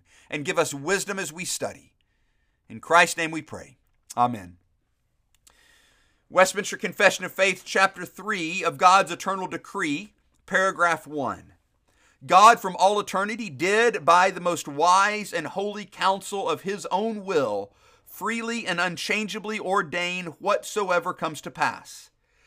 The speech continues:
Yet so, as thereby, neither is God the author of sin, nor is violence offered to the will of the creatures, nor is the liberty or contingency of second causes taken away,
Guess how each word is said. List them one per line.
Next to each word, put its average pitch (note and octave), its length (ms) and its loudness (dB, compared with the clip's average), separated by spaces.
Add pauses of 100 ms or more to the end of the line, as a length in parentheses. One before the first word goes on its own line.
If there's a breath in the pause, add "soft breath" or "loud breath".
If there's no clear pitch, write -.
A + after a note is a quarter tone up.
(160)
Yet F3+ 320 2
so, F3+ 460 2
as F3+ 300 2
thereby, F3+ 680 2 (240 soft breath)
neither A3+ 400 0
is G#3+ 160 2
God F3+ 380 6
the E3+ 180 -8
author A#3+ 400 4
of - 80 -6
sin, C#3+ 540 -6 (500 soft breath)
nor G3+ 320 2
is G3+ 120 -4
violence A3 540 2
offered G#3+ 440 2
to A3 80 -12
the A3 80 -10
will D#3+ 240 0
of E3 100 -8
the F3+ 80 -8
creatures, - 800 -12 (560)
nor A3 300 2
is C#4 80 -2
the B3 120 -8
liberty G#3 640 -2
or F#3+ 160 -2
contingency G3+ 840 -10
of E3+ 100 -8
second G#3 440 -6
causes D#3+ 460 -2
taken F#3+ 360 -6
away, C3+ 560 -2